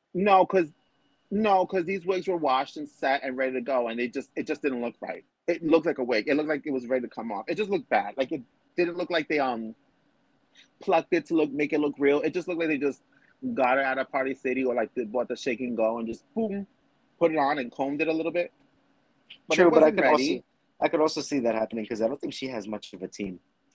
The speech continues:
Speaker 2: considering everything she went through. I think she's, like,
Speaker 1: No,
Speaker 2: sticking to
Speaker 1: no, right.
Speaker 2: herself.
Speaker 1: Yes, yes, yes, yes, yes. One hundred percent.
Speaker 2: So I think,
Speaker 1: I was just
Speaker 2: so I
Speaker 1: saying the difference between how her hair was before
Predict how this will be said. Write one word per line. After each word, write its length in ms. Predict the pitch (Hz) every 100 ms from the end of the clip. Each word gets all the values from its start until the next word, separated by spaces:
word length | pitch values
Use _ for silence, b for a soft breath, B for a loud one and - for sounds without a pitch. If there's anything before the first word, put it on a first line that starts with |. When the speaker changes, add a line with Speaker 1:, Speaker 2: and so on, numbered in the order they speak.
| -
Speaker 2:
considering 600 | 110 - 104 101 98 92
everything 280 | 92 98 101
she 140 | 104
went 160 | 95 95
through. 140 | 104
I 60 | 92
think 180 | 95
she's, 140 | 92 - _ _ _ -
like, 180 | 170 -
Speaker 1:
No, 300 | 208 254 175
Speaker 2:
sticking 380 | - - 233 92
to 80 | -
Speaker 1:
no, 80 | -
right. 120 | 85
Speaker 2:
herself. 320 | - 92 98 - _ _ _ _ _ _ -
Speaker 1:
Yes, 280 | 190 254 247
yes, 120 | 247
yes, 120 | 226 196
yes, 120 | 147
yes. 240 | 135 - _ _ - _ _
One 340 | - 156 185 214
hundred 260 | 208 233
percent. 100 | 233 -
Speaker 2:
So 60 |
I 100 | - 98
think, 80 | 135
Speaker 1:
I 80 |
was 100 | 160
just 100 | -
Speaker 2:
so 60 | 107
I 40 |
Speaker 1:
saying 160 | 104 117
the 100 | 139
difference 320 | 120 175 190
between 340 | 175 - 180 160
how 200 | 156 151
her 60 | 131
hair 260 | 151 160
was 220 | 160 139 117
before 800 | 127 _ - 156 127 117 160